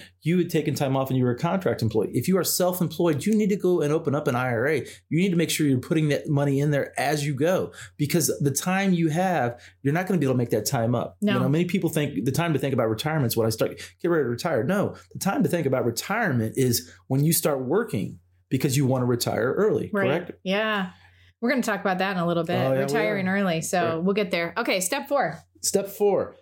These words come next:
Speaker 1: uh, make sure every year you're increasing how much you're putting in your four oh one K. So if you're at the same job,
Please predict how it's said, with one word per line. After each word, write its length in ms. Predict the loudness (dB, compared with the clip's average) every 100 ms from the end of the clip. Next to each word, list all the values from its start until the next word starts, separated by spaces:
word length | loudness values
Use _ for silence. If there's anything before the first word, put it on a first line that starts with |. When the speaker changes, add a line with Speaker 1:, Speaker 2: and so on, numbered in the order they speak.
| _
Speaker 1:
uh, 160 | 0 0
make 200 | 0 0
sure 240 | 0 2 2
every 200 | 2 2
year 160 | 2 2
you're 240 | 2 2
increasing 580 | 0 0 0 2 2 0
how 180 | 0 0
much 220 | 0 0
you're 80 | -2
putting 200 | 0 2
in 60 | 2
your 80 |
four 200 | 0 2 2
oh 60 |
one 180 | 2 2
K. 240 | 2 0 -2 -14 -10
So 180 | -2 0
if 120 | 0
you're 100 | 2
at 120 | 0 0
the 80 |
same 240 | 0 0 2
job, 420 | 0 0 -2 -6